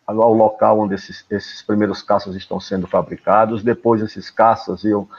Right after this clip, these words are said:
ser fabricados no Brasil, em Gavião Peixoto, ali perto de Araraquara.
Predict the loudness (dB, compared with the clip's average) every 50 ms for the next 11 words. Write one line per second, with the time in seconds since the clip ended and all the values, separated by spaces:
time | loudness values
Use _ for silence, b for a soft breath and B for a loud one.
0 | B B B -6 -6 -2 0 0 0 0 0 0 0 -2 0 0 -4 -2 0 0
1 | 0 0 0 0 0 0 0 0 0 0 0 0 0 0 -4 -4 -6 -8 -10 -10
2 | -8 -4 0 2 2 2 0 -4 -16 -18 -18 b b b b b b b _ -2
3 | 0 0 2 0 -2 0 2 0 0 0 -2 -6 -2 0 2 2 2 0 0 -2
4 | 0 2 2 4 4 4 4 2 0 -2